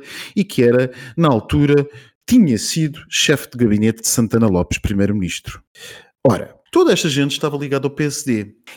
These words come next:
E nesta reunião, a senhora inspetora coordenadora de Setúbal sugeriu, dizendo que tinha conhecimento ela própria de algumas escutas noutros processos,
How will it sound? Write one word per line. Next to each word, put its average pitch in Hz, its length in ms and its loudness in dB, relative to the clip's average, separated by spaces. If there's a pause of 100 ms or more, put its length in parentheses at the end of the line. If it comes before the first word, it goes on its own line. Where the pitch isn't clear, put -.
(100)
E 240 220 -6
nesta 294 260 -4
reunião, 131 840 -4 (140)
a 151 80 -4
senhora 185 460 0
inspetora 85 720 -4
coordenadora 95 580 -4
de 104 160 -8
Setúbal 98 600 0
sugeriu, 139 760 0
dizendo 120 640 2
que - 140 -16
tinha 180 240 2
conhecimento 147 680 0
ela 98 320 2
própria - 440 -2
de 90 80 -8
algumas 95 680 -8
escutas - 640 -10
noutros 98 300 -4
processos, - 580 -4